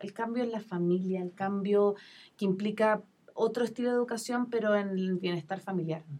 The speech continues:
Speaker 1: finalmente.
Speaker 2: Yo creo que la familia te,
Speaker 1: Mm.
Speaker 2: te lo,
Speaker 1: Mm.
Speaker 2: <laughs> te lo puede decir,
Speaker 1: Sí.
Speaker 2: sí.
Speaker 1: Mm.
Speaker 2: O sea, yo, yo confío en esto. O sea, yo no,
Speaker 1: Mm.
Speaker 2: yo no me siento interesado en convencer a las personas de esto. O sea, pero sí veo como en la familia de Fer o en la familia de Willy que,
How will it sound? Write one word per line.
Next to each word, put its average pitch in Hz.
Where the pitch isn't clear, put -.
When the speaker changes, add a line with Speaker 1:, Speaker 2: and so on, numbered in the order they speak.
Speaker 1:
finalmente. -
Speaker 2:
Yo 147
creo 147
que 139
la 135
familia 131
te, 117
Speaker 1:
Mm. -
Speaker 2:
te 240
lo, -
Speaker 1:
Mm. -
Speaker 2:
<laughs> 202
te 156
lo 143
puede 147
decir, 139
Speaker 1:
Sí. 139
Speaker 2:
sí. -
Speaker 1:
Mm. 202
Speaker 2:
O -
sea, 156
yo, 147
yo 156
confío 170
en 143
esto. 139
O 139
sea, 143
yo 143
no, 156
Speaker 1:
Mm. 180
Speaker 2:
yo 160
no 190
me 180
siento 170
interesado 151
en 143
convencer 139
a -
las 147
personas 135
de 135
esto. -
O -
sea, 147
pero 143
sí -
veo 165
como 135
en 135
la 131
familia 147
de 139
Fer 147
o 139
en 127
la 127
familia 143
de 135
Willy 147
que, 139